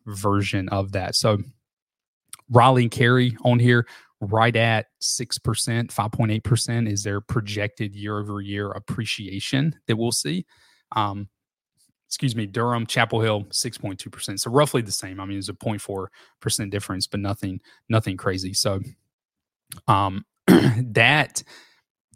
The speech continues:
I could see that happening, right? That's, that's about what we've, and I'm kinda skipping ahead here, but that's about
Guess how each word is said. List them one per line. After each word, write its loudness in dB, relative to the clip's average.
I 0
could 4
see -2
that 2
happening, -2
right? 2
That's, 4
that's 0
about 2
what 4
we've, -2
and -2
I'm -2
kinda 0
skipping -4
ahead -4
here, -2
but -4
that's 2
about -4